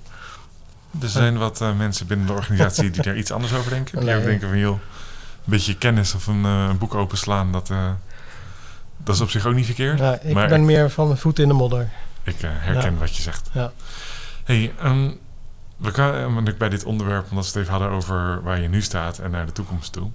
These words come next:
Speaker 1: Ehm, Inspire Software Engineering, hè? Onze software engineering gilde, zal ook alleen maar verder groeien.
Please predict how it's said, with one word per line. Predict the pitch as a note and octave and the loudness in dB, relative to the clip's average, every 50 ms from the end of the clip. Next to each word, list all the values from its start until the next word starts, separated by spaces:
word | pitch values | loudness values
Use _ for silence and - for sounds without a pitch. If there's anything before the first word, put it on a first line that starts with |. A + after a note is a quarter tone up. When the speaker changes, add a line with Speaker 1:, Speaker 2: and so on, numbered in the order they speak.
| - - - - - - - - - - - - - - - - - - | -8 -10 -8 -8 -8 -10 -10 -10 -10 -8 -8 -8 -6 -8 -6 -6 -4 -2
Speaker 1:
Ehm, | - C3 C3 C3+ C#3 D3 D3+ - - - - - - - - - - - - - - - - - - - - - - - - - - - - - | 0 0 2 2 0 -2 -4 -8 -8 -10 -10 -8 -10 -10 -10 -10 -12 -12 -12 -14 -14 -14 -14 -14 -14 -12 -10 -10 -10 -10 -12 -12 -10 -10 -8 -4
Inspire | - A#2+ A2+ G2+ - - C3+ C3 B2 A2+ G#2+ G2+ | 0 0 0 0 0 0 2 2 2 2 0 0
Software | - - C3 G#2+ - A#2+ A2 | 0 0 -2 0 0 0 0
Engineering, | G2+ G2 F2 F2+ F2+ F#2 F2+ F2+ F2 E2+ E2 E2 - - | 2 2 2 2 2 4 4 2 2 0 0 -2 -4 -4
hè? | G2+ G#2+ A2+ A2+ A2+ - E3 | -2 -2 -2 -2 -4 -4 -2
Onze | G2 F#2 E2+ F2 | 0 0 0 0
software | - - G#2 - G2+ G2+ G2 F#2+ | -2 -2 -2 0 2 2 2 2
engineering | F#2+ F#2 E2+ F2+ E2+ F2 F2 F2 E2+ - | 2 2 2 2 2 2 0 0 -2 0
gilde, | G#2 G2+ F#2+ F2 F2+ F2+ F2+ | 0 0 0 2 2 0 0
zal | - - F#2 | 0 0 2
ook | F#2 F#2 - | 2 2 2
alleen | G2+ F#2+ F#2+ F#2 | 2 2 2 2
maar | F#2 F#2+ F#2 | 2 0 0
verder | G#2 A2 A#2+ B2 | 0 0 -2 -2
groeien. | - - B2+ C3 C#3+ D#3+ | -2 -2 -4 -4 -4 -4